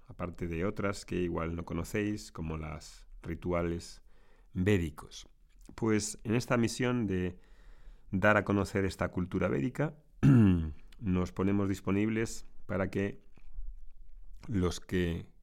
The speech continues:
queréis conocernos, presentarnos a vuestros alumnos, a vuestras, a las personas que creéis que en vuestra ciudad estarían, em,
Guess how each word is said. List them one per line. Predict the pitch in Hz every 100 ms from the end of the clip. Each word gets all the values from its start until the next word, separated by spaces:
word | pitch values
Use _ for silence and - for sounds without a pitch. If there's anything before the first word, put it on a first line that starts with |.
| -
queréis | 92 90 92 90 -
conocernos, | 85 82 110 113 110 104
presentarnos | 104 95 85 90 90 82
a | 82
vuestros | 85 - 85
alumnos, | 85 101 101 101 101 - - - - - -
a | 87
vuestras, | 85 80 90 80 80
a | 117
las | 90
personas | - 87 95 90 -
que | 87
creéis | 87 87 90 87 - - - - -
que | -
en | 92
vuestra | 101 117 107
ciudad | 107 101
estarían, | 98 95 92 95 95 92 - - - - -
em, | 104 92 90 87 87 85 80 78